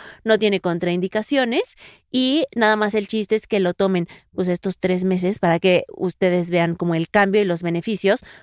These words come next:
porque si me lo tomo dos, tres días, pues, no suma de mucho. Y la otra es que esté combinado con una buena alimentación, justo por esto de los probióticos,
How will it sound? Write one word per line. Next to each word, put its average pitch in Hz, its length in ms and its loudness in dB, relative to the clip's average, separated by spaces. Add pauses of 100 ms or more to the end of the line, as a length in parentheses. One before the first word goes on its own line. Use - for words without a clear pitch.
(100)
porque - 180 -12
si 156 80 -10
me 156 100 -6
lo 156 80 -6
tomo 175 220 -4
dos, 175 200 -4
tres 170 220 -2
días, 190 360 0
pues, 151 160 -10
no 151 160 -4
suma 170 260 0
de 208 120 2
mucho. 277 320 2 (340)
Y 277 120 0
la 285 180 4
otra 262 300 0 (220)
es 226 160 -2
que 262 80 -4
esté 247 200 -2
combinado 247 520 -2
con 220 140 -4
una 208 140 0
buena 208 220 0
alimentación, 226 640 -2 (280)
justo 269 320 2
por 208 140 -2
esto 226 220 -4
de 226 40 0
los 226 140 -4
probióticos, 247 720 -2